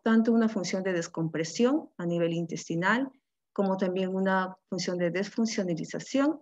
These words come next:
y también una función derivativa, ¿no? En esta imagen vemos una herida operatoria, la cual es una incisión mediana supra infraumbilical, y al costado se logra ver, ¿no? El ostoma y la bolsa de colostomía, ¿no? La colocación sobre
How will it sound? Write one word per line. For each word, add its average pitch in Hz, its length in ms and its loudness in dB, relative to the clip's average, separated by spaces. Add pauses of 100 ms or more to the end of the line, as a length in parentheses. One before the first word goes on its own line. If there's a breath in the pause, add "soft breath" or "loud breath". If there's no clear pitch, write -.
y 185 120 -6
también 180 420 -2
una 185 300 -4
función 185 640 -4 (380)
derivativa, 160 760 0
¿no? 247 320 -2 (160)
En 196 120 -2
esta 196 220 -2
imagen 180 400 -2
vemos 180 420 -4
una 175 560 -2 (220)
herida 180 240 0
operatoria, 180 580 -2
la 185 120 -2
cual 175 340 -2
es 175 320 -4
una 170 320 -4 (100)
incisión 180 420 -6
mediana 190 480 0
supra 180 460 -6
infraumbilical, 180 800 -4 (300 loud breath)
y 208 80 -2
al 208 80 -4
costado 208 440 4
se 208 180 -2
logra 185 280 -2
ver, 175 240 2
¿no? 226 220 -2
El 185 160 -2
ostoma 262 520 0
y 190 140 -2
la 175 80 -4
bolsa 180 320 -4
de 165 220 -4
colostomía, 160 640 -4
¿no? 190 120 -4
La 185 140 -4
colocación 165 580 -4
sobre 160 380 -4